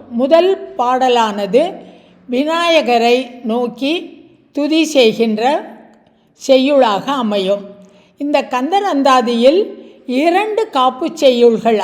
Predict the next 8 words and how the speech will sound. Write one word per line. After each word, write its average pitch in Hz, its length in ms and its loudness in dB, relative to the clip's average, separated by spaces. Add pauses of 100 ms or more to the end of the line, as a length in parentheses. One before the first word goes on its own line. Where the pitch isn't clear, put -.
அமைந்துள்ளன. 214 840 -2 (500)
அதில் 269 420 2
முதல் 349 420 2
காப்புச் 240 420 -4
செய்யுளை 214 580 0
இப்பொழுது 208 460 -2
பார்ப்போம். 180 480 -8 (920)
"வாரணத்தானை 254 1300 -2